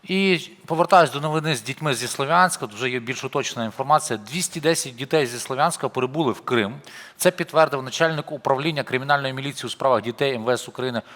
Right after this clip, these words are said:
Олексій Лазаренко. Це ті самі діти, про які говорив Селезньов з Міноборони. Діти були вивезені зі Слов'янська автобусами у три ходки до Дебальцевого.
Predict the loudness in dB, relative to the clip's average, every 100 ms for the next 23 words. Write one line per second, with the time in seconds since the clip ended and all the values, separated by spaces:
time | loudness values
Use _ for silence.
0 | -14 -2 -2 -2 -2 -2 0 0 0 -2
1 | -6 -6 -18 -18 -18 -18 -6 -2 -2 -2
2 | 0 2 2 -2 -8 -4 -4 -2 -4 -2
3 | -4 -4 -2 0 0 -2 -6 -2 -2 -2
4 | -4 -4 -2 0 0 -2 -8 -14 -10 -2
5 | -2 0 0 0 0 0 -2 -4 -4 -2
6 | 2 0 2 0 0 -4 -6 -2 -2 -4
7 | -8 -2 -2 0 -4 -2 -10 -10 -20 -12
8 | -6 -2 6 6 4 -6 -4 -2 -2